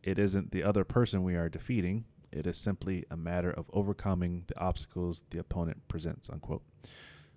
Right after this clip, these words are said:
So there you have it. If we reframe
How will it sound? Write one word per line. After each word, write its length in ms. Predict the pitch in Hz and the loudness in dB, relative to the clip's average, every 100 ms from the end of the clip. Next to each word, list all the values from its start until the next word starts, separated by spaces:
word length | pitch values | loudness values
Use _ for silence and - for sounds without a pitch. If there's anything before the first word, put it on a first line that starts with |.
| - | -4
So 140 | - | 2
there 120 | 104 | 6
you 140 | 113 92 | 6 6
have 240 | 90 80 | 4 0
it. 120 | - - - - _ _ _ - - | -4 -12 -20 -20 _ _ _ -8 -2
If 160 | 98 | -2
we 100 | 95 | 0
reframe 840 | 90 110 120 - 107 104 95 92 | 4 4 4 4 4 6 4 0